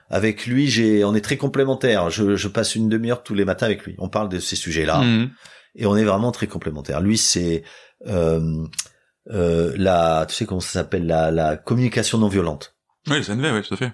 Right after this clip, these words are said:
Speaker 1: Ouais,
Speaker 2: Mhm.
Speaker 1: voilà.
Speaker 2: Mhm.
Speaker 1: Donc lui, il est très bon là-dedans. Et moi, je suis pas bon du tout là-dedans. Donc il m'aide. Il m'aide là-dessus. Et parfois, j'utilise, c'est vrai que parfois, la, la violence au sens, euh, euh, exprimé, au sens de choquer les gens.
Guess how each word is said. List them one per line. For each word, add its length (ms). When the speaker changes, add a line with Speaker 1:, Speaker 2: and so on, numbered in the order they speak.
Speaker 1:
Ouais, 160
Speaker 2:
Mhm. 60
Speaker 1:
voilà. 220
Speaker 2:
Mhm. 80
Speaker 1:
Donc 180
lui, 180
il 60
est 100
très 160
bon 140
là-dedans. 340
Et 120
moi, 280
je 100
suis 180
pas 120
bon 140
du 160
tout 100
là-dedans. 320
Donc 240
il 40
m'aide. 300
Il 80
m'aide 140
là-dessus. 680
Et 100
parfois, 560
j'utilise, 480
c'est 80
vrai 260
que 120
parfois, 420
la, 260
la 100
violence 460
au 40
sens, 380
euh, 280
euh, 400
exprimé, 680
au 80
sens 180
de 80
choquer 400
les 120
gens. 180